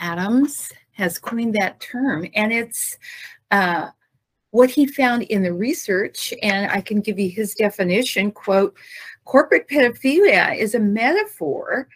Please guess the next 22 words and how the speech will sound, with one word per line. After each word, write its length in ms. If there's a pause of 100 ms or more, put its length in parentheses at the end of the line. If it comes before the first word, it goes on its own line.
(100)
used 360
to 100
describe 760
the 80
selling 420
of 140
products 600
to 180
children 580
before 380
they're 260
able 400 (400)
to 240
understand 1000
advertising, 1120
and 160
thus 240
before 400
they're 240
able 320
to 160
consent 880